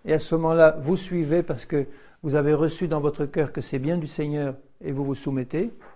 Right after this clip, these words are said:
mais pas obéir de manière aveugle à tout ce qu'un ancien pourrait demander si ça n'est pas confirmé par une voix du Seigneur dans votre cœur qui vous le dit, et surtout si ce qu'il dit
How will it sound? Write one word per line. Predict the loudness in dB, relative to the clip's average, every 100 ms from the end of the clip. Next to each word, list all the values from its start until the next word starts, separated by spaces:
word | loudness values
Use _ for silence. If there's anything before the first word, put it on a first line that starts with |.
| _ _ _ _ _ -20 -20 _ -4
mais | 0 2
pas | 6 6 6 -2 2
obéir | 4 6 6 6 6
de | 4
manière | 2 2 2 0 2
aveugle | 2 6 8 8 6 0 -6 -18 _ _ -8
à | -6
tout | -2
ce | -4 0
qu'un | 2 2
ancien | 2 0 -2 -2
pourrait | 0 2 2
demander | 2 2 2 2 2 2 -2 -10 -20 _ _ _ -20 -20 _ _
si | -8 -6
ça | 0 0
n'est | 2
pas | 2 0
confirmé | 0 -2 -2 0 0 -2
par | -2 -2 -2
une | -2
voix | 2 2
du | 0
Seigneur | -4 -2 0
dans | -2 -2
votre | -4 -4
cœur | -4 -2 -2
qui | -2
vous | -6 -4
le | -4
dit, | -4 -2 0 -2 -6 -20 -20 _ _ _ _ _ _ -20 -20 _ _ _ _ _ _ _ _ _ _ _ _ _ _ _ _ _ _ _ _ -6
et |
surtout | 0 2 2 0 0
si | -2 -4
ce | -4
qu'il | -4 -2 -4
dit | 0 2 2